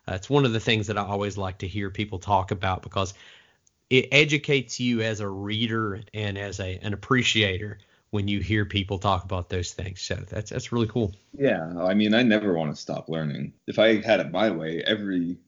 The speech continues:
Speaker 2: every month I would discover somebody new whose art I, I've become absolutely infatuated with. And most you can do is just keep, keep your eyes open and keep an open mind whenever you see a new piece of artwork.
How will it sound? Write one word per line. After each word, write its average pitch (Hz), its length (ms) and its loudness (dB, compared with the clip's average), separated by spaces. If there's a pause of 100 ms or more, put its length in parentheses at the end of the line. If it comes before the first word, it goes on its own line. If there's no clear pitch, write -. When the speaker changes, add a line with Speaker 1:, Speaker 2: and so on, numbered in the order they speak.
(100)
Speaker 2:
every 104 240 2
month 104 320 2
I 71 80 2
would 82 140 -6
discover 78 400 -2
somebody 85 360 -4
new 82 220 2
whose 76 220 -2
art 67 180 0
I, 58 140 -4 (140)
I've 92 100 -10
become - 360 -10
absolutely 80 460 -2
infatuated 73 720 -2
with. - 280 -4
And - 200 -4 (600)
most 123 240 6
you 110 60 8
can 110 120 8
do 95 160 8
is 90 100 4
just - 220 -2
keep, - 260 0 (400)
keep 104 160 0
your 87 160 0
eyes 95 200 0
open 107 440 0
and 80 380 0 (100)
keep - 180 6
an 95 80 6
open 90 220 2
mind 90 280 4
whenever 87 240 2
you 85 100 4
see 87 400 4 (120)
a - 40 -6
new 87 300 0 (240)
piece - 220 -4
of 80 60 -4
artwork. - 460 2